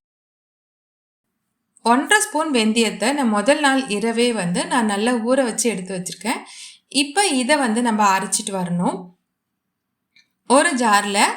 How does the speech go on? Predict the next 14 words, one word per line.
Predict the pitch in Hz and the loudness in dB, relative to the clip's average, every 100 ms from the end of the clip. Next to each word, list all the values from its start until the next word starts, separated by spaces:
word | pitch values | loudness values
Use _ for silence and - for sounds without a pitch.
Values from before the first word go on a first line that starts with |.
| - - _ _ - | -10 -20 _ _ -6
சின்ன | 320 370 403 | -4 0 0
வெங்காயத்தையும் | 262 220 196 185 190 247 370 | 2 2 2 0 -2 -4 -2
வெந்தயத்தையும் | 254 220 247 285 226 226 247 | -2 0 2 2 0 -2 -2
சேர்த்துக்கோங்க. | 226 190 185 180 170 180 320 - | -2 -6 -8 -8 -4 -2 -4 -2
கொஞ்சமா | 269 285 302 320 339 | 0 0 0 -2 0
தண்ணி | 240 214 202 | 0 0 -4
விட்டு | 196 185 359 - - - _ - | -4 -4 -6 -8 -20 -20 _ -4
நல்லா | 226 240 269 349 392 - | 0 2 2 2 0 -2
நைஸா | 220 214 240 240 320 | 0 2 2 0 2
அரைச்சிட்டு | 277 226 - - 208 | 0 0 -4 -4 -6
வந்துருங்க. | 185 180 175 226 - - _ _ _ _ _ _ _ _ _ _ _ _ _ _ _ _ _ _ _ _ _ _ _ | -4 -4 0 -2 -2 -8 _ _ _ _ _ _ _ _ _ _ _ _ _ _ _ _ _ _ _ _ _ _ _
வெந்தயமும் | 254 294 302 349 254 311 | 2 4 2 2 2 2
வெங்காயமும் | 247 220 226 220 247 233 | 2 2 2 2 2 2
நல்லா | 196 214 | 0 2